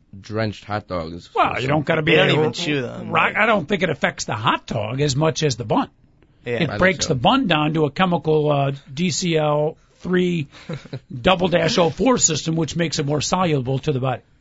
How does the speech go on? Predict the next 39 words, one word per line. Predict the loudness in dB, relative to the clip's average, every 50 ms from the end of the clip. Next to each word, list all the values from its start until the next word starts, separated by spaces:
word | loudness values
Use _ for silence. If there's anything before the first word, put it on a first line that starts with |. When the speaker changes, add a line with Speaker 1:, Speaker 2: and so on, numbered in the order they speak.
| _ _
Speaker 1:
Correct. | -4 -2 -2 -2 -4 _ _ _ _ _ _ _ _
Speaker 2:
Thank | -14 -12 -12 -12
you. | -14 -16 -20 -20 _ -20 -20 _ -20 _ _ _ _ -20 -16 -4 -4
<laughs> | -4 -4 -4 -10 -12 -10 -10 -10 -10 -10 -14 -14 -14 -14 -14 -16 -14 -16 -16 -16 -20 -16 -16 -16 -16 -16 -20 -20 -20 -20 -20 -20 -20 -20 -20 _ _
All | 2 2 4
right. | 4 2 2 2
Anything | 2 4 6 6 6 6
else | 6 4 4 4
in | 4 4
the | 4
hot | 4 2 4 4
dog | 4 4 6
eating | 4 4 4 4 4
contest | 2 2 2 2 2 2 2 2 2 2 0
before | -2 2 6 6 6 6
we | 6 4
move | 4 4 4 4
on? | 4 4 2
We | 2
got | 0 0 0 2
free | 2 4 4 4
agent | 4 4 4 2 2
basketball | 2 2 0 0 -2 -2 0 0 2 0
to | 0 -2
talk | 0 0 0 0 0
about, | -2 -2 -2 -2 -4 _ _ _ -20 _ _ _ _ _ _
right? | -4 -2 -2 -2 -2 -6 _ _ _
Speaker 1:
Yeah. | -20 -20 -20 _ _ _
Speaker 2:
Any | -2 0 2
more | 4 4 4 4
rumors? | 4 4 4 4 2 0 -2 -6 _ _ _ _ _ _ _ _ _ _ _ _ _ _ _ _ _ _ _ -8
Speaker 1:
And | -6 -4 -2 -2
besides | -2 -2 0 0 0 0 -2
what | -4
we | -4 -6
see | -6 -8 -12 -12
fifty | -10 -10 -12 -10 -10 -12
times | -6 -4 -4 -4 -4 -4 -4
on, | -4 -4 -4 -4 -6 -8